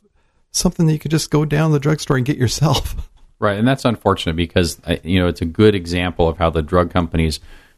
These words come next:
Speaker 2: find a combination of drugs that are easily available and not proprietary or not on patent still, and they create this drug that's now on patent and charge outrageous amounts for it,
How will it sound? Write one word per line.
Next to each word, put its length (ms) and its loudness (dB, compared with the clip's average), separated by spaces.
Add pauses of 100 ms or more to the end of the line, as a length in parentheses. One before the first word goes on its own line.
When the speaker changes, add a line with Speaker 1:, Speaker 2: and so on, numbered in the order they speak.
Speaker 2:
find 380 0
a 100 2
combination 560 -2
of 60 -6
drugs 320 2
that 80 -2
are 80 2
easily 360 2
available 600 0
and 520 0
not 540 0
proprietary 760 0
or 160 0
not 280 0
on 240 -2
patent 340 -4
still, 400 0 (320)
and 300 0
they 160 2
create 420 0
this 180 0
drug 280 0
that's 200 -2
now 200 2
on 160 -4
patent 480 -2 (100)
and 320 0
charge 560 -2
outrageous 500 0
amounts 380 0
for 260 0
it, 160 0